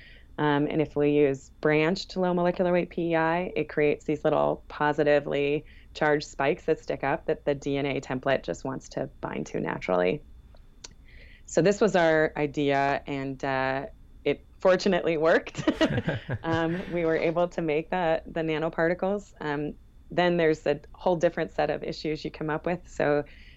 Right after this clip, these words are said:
um, you want, you want the nanoparticle solution to be uniform.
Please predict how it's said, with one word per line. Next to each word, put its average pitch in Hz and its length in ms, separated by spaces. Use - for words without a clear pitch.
um, 143 380
you 147 180
want, 147 420
you 160 100
want 170 240
the 165 80
nanoparticle 160 720
solution 170 320
to 160 40
be 151 80
uniform. 160 920